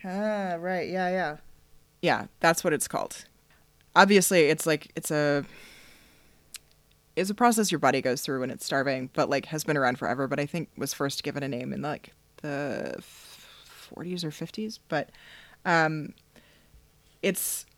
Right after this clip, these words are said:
Speaker 2: it's a special type of edema that happens when you're starving. So
Speaker 1: Hmm.
Speaker 2: what you lo-, you lose, because everything is breaking down and your cells aren't functioning properly,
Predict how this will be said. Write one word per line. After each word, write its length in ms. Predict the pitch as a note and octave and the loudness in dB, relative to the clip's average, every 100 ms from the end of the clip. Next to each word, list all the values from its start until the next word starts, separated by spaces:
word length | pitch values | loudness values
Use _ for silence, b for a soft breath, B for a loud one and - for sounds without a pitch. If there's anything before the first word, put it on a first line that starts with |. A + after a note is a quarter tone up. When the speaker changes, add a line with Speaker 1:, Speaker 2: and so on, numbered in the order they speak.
| _ _ _ _ _ - | _ _ _ _ _ -8
Speaker 2:
it's 160 | - F#3+ | -4 -2
a 40 | G#3+ | 0
special 280 | C4 C4+ | 2 2
type 220 | B3+ G#3+ F#3 | 2 2 2
of 120 | D#3 | -2
edema 380 | C#3+ D#3+ D3 B2+ | -2 -2 -2 0
that 140 | A#2 | -2
happens 380 | D3+ C3+ B2+ C3 | -2 -4 -6 -8
when 100 | D3+ | -8
you're 140 | C#3+ C#3+ | -6 -6
starving. 640 | - G#2+ - F#2 - - - | -4 -4 -4 -8 -10 -14 -12
So 560 | - F#3+ D#3 C#3+ C#3+ E3+ _ _ - G#3 - | -6 0 2 2 -2 -10 _ _ -18 -14 -4
Speaker 1:
Hmm. 360 | A3 D#3 A2+ - - _ _ _ _ _ | -4 -4 -10 -14 -18 _ _ _ _ _
Speaker 2:
what 180 | F3+ - | -2 -2
you 220 | F#3+ F3 F3 | -4 -6 -6
lo-, 220 | F#3 A3+ | -2 -2
you 160 | - F#3+ | -2 -6
lose, 800 | F3 A#3 A#3+ A#3+ A3+ A3 - - _ _ _ _ _ _ | -2 -2 0 -2 -4 -6 -8 -8 _ _ _ _ _ _
because 340 | E3+ F3+ F#3 F3 | -8 -4 -4 0
everything 380 | F3 F3 E3+ E3 | 0 0 0 -4
is 120 | D3+ | -4
breaking 360 | - E3 D#3 D#3+ | -2 -2 -2 -4
down 300 | D#3+ D3+ D3 | -2 0 -2
and 80 | C#3+ | -4
your 80 | D3 | -6
cells 260 | - D#3 | -4 -4
aren't 160 | E3 - | -4 -6
functioning 320 | D3 D3 C#3+ | -8 -8 -10
properly, 540 | C#3+ D3 C#3+ - D3 | -10 -10 -8 -6 -6